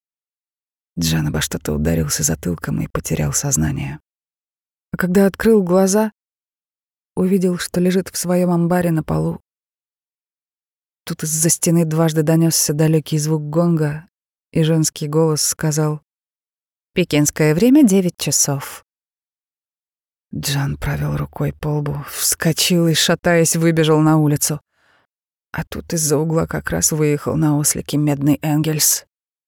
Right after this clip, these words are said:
Джан с дуру побежал, и медный Энгельс со звонким цоканьем поскакал за ним мимо молчащих домов с опущенными ставнями и запертыми воротами.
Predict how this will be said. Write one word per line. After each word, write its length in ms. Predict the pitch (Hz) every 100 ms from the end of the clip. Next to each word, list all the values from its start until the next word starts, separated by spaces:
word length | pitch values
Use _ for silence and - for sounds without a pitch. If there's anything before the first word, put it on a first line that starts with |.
| _ _ _ _ _ _ _ -
Джан 440 | 214 208 262 247
с 100 | 196
дуру 260 | 196 233 208
побежал, 640 | 196 196 208 214 214 185
и 100 | 196
медный 440 | 196 196 175 185
Энгельс 420 | 180 180 165 165 -
со 200 | - 170
звонким 520 | 165 165 160 165 156
цоканьем 580 | - 156 156 156 156 147
поскакал 720 | - - - 170 156 139 139
за 200 | 143 143
ним 280 | 143 139 143
мимо 200 | 147 147
молчащих 640 | 147 143 160 147 - 143
домов 340 | 156 156 147
с 80 | -
опущенными 600 | - - 147 - 143 143
ставнями 580 | 143 - 156 156 151 143
и 40 |
запертыми 540 | 139 147 - - 147 147
воротами. 640 | 143 143 139 147 151 170